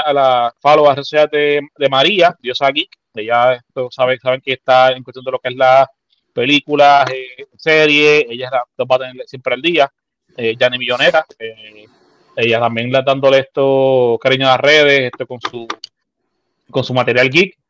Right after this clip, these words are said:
eh, si el Ballén en, en Instagram, la jefa, si no, los botones aquí vamos todos amonestados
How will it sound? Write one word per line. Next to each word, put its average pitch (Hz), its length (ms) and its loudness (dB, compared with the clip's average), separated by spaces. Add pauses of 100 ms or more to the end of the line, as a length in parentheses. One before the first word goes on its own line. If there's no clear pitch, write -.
(280)
eh, 117 360 4
si - 120 -2
el 131 120 2
Ballén 143 420 2
en, 160 160 -6
en 151 100 -8
Instagram, 160 540 0
la 113 100 -2
jefa, 156 300 0
si 123 100 -20
no, 127 140 -4
los 135 100 -2
botones 135 300 -4
aquí 127 120 -8
vamos 127 220 -4
todos 127 140 2
amonestados 131 480 -2